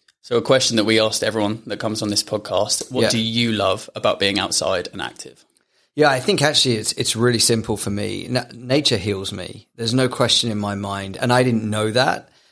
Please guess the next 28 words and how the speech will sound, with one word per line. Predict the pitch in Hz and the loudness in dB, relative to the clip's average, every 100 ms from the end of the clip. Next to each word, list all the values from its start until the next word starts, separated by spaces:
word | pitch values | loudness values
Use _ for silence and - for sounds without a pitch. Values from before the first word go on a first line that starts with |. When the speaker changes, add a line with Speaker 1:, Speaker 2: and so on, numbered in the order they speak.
| _ | _
Speaker 2:
Um, | - 113 110 | 0 0 0
it | 110 | -2
took | - 127 | -2 0
me | 120 | 0
a | 110 | 0
while | 107 104 | 0 0
to | 104 104 | -2 -2
figure | 117 104 | -2 -2
it | 101 | -2
out, | 101 110 - - | -2 -2 -4 -4
but | 117 107 | -2 2
nature | 117 117 - | 2 2 0
totally | 107 - 113 113 110 | 0 2 0 0 -4
heals | 98 107 101 104 | -2 0 0 -2
me. | 107 104 98 - | -4 -6 -8 -8
And | 120 113 113 | -4 -4 0
I | 123 113 | 0 0
have | 107 | 0
subsequently | - 123 - 120 104 95 | 0 0 0 -2 -2 -2
learned | 107 107 104 | -2 -2 -4
a | 107 | -6
lot | 107 | -6
about | 98 104 107 | -4 -2 -2
this. | 110 110 | -2 -2
I'm | - | -2
studying | - 117 101 101 | -2 0 0 -2
for | - | -2
a, | 107 101 | -2 -2